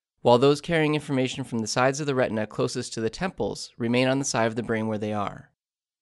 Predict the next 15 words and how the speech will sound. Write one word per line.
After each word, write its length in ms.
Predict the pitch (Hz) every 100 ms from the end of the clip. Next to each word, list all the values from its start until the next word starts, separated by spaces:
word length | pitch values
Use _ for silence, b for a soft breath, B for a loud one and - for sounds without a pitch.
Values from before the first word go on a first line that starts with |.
| _ _ _ -
After 260 | 127 - 139
leaving 320 | 160 208 202
the 80 | 170
optic 280 | 156 139
chiasm, 680 | - 135 107 101 107 113 135 _
the 80 | -
nerve 240 | 123 151 156
fibers 400 | 151 143 139 123
are 100 | 113
referred 380 | 110 135 131 127
to 120 | 117
as 100 | 107
the 140 | 110
optic 380 | 113 - 131 -
tract. 560 | - 110 92 _ -